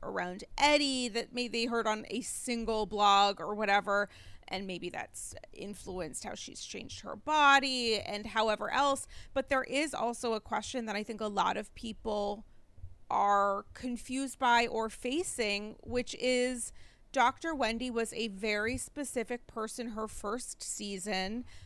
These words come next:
We saw a lot of the Doctor, and this season we've seen a lot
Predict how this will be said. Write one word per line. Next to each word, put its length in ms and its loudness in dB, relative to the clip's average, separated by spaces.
We 140 -6
saw 400 6
a 100 4
lot 380 4
of 280 -2
the 120 0
Doctor, 840 2
and 240 -2
this 180 2
season 520 -4
we've 180 -6
seen 320 -2
a 80 2
lot 320 4